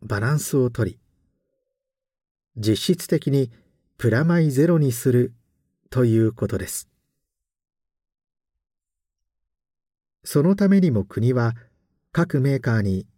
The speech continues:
ガソリン車の削減、電気自動車の普及を促していますが、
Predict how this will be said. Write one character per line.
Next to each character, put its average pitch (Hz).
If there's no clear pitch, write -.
ガ 107
ソ 156
リ 165
ン 139
車 113
の 90
削 -
減、 107
電 113
気 -
自 135
動 135
車 117
の 95
普 -
及 131
を 139
促 135
し 117
て 127
い 110
ま 107
す 113
が、 98